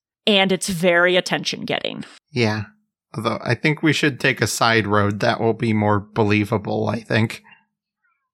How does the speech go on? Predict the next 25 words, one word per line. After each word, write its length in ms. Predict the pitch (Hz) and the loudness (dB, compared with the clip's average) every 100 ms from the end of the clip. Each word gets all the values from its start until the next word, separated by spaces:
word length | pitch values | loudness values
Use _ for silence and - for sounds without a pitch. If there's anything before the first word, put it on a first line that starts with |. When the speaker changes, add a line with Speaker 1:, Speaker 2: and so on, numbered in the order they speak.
| _ | _
Speaker 1:
<laughs> 540 | 359 - - - - 165 | -2 0 2 2 2 0
True. 500 | - 403 339 277 262 587 480 - 196 | 2 0 0 0 0 -2 -2 -4 -12
Fair 380 | 233 - 415 370 | -8 -2 2 2
enough. 440 | 339 285 247 285 285 | 2 2 4 4 4
<laughs> 1500 | 285 - 302 - 214 381 - 381 - 494 403 - 359 370 - - - _ - - - - 453 453 453 403 294 | 4 6 4 2 2 0 2 0 -2 -4 -4 -2 -4 -4 -4 -6 -6 _ -6 -6 -6 -4 -4 -4 -4 -4 -2
Driving 480 | 339 403 415 415 | -2 0 0 0
down 240 | 320 262 262 | 2 2 2
the 100 | 262 | 0
parade 500 | 247 226 214 220 214 | 0 2 2 2 2
road 460 | 226 214 214 208 202 | 2 2 2 0 0
with 380 | 233 233 233 - | 2 0 -2 -2
a 80 | 226 | 0
bunch 320 | 247 240 247 | 0 0 -2
of 120 | 208 | -4
stolen 520 | - - 226 220 220 | -4 0 2 2 2
goods 340 | 208 202 202 220 | 2 2 2 2
while 160 | 208 | 2
you're 140 | 202 214 | 4 2
hanging 380 | 226 262 247 233 | 2 2 2 2
out 180 | 202 - | 2 0
the 80 | |
side 480 | 262 - 208 208 208 | 0 2 2 2 0
randomly 460 | 202 202 214 196 214 | 0 2 0 -2 -2
firing 520 | - 202 214 208 208 | 0 2 4 2 0
guns 540 | 190 190 175 196 202 | 0 0 0 -4 -10